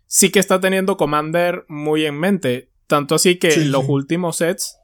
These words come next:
Speaker 1: los hemos llamado, no es Modern Horizon, es Commander Horizon. No es M veinte, es Commander veinte.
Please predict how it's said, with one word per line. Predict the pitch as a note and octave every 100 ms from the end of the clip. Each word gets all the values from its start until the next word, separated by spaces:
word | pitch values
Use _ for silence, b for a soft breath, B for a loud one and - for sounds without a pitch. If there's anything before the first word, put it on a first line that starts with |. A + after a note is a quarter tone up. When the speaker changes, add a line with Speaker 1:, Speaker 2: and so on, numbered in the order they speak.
| _ -
Speaker 1:
los | D3 C#3+
hemos | C#3 D#3
llamado, | E3+ D3+ D3+ F3 D#3 D3+
no | C#3+ C#3+
es | E3
Modern | E3+ E3 D3
Horizon, | D3 F#3+ G#3+ C#3+ C3+
es | C3
Commander | F3 D#3+ D3 C3
Horizon. | B2+ G#3 - C#3+ B2+ b b b
No | D#3 D3+
es | D3+
M | F#3 D3
veinte, | F3 G#3 E3 C#3 D3
es | -
Commander | E3 E3 D#3 C#3
veinte. | D#3+ A3 E3 A#2+